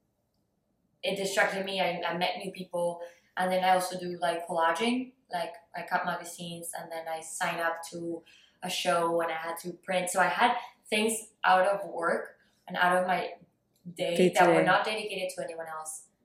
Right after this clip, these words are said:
Speaker 1: that they were dedicated to me. Um, yeah, so either, like, if it's a dance class, if it's a ceramics, anything like that
Speaker 2: That's for you.
Speaker 1: that's for you, like, give yourself that gift.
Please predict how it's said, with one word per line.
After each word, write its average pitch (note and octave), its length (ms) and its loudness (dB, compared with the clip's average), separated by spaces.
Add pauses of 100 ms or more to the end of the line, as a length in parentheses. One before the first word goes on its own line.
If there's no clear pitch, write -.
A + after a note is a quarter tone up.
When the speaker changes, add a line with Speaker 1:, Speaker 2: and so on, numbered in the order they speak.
(160)
Speaker 1:
that E3 120 -10
they E3+ 80 -4
were E3 160 -2 (120)
dedicated F3+ 560 -4
to E3+ 120 -16
me. E3+ 400 -20 (640)
Um, E3 360 -10 (1300)
yeah, - 200 -2
so - 180 -4
either, G3+ 320 -2
like, F3+ 160 -2
if F3+ 60 -10
it's F3+ 180 -12
a - 40 -20
dance F#3 380 -4
class, E3+ 380 -4
if E3+ 120 -18
it's - 480 -8 (560)
a E3+ 360 -14
ceramics, - 1000 -2 (380)
anything B3 360 0
like A3+ 280 2
that F3 380 2
Speaker 2:
That's F3+ 180 4
for F#3+ 120 6
you. F3 320 10 (140)
Speaker 1:
that's G3 340 0
for G3 120 -6 (100)
you, G3 640 -2 (240)
like, F#3 240 -2 (260)
give G3 220 -4
yourself G3 680 -2
that E3+ 340 -2
gift. - 500 -6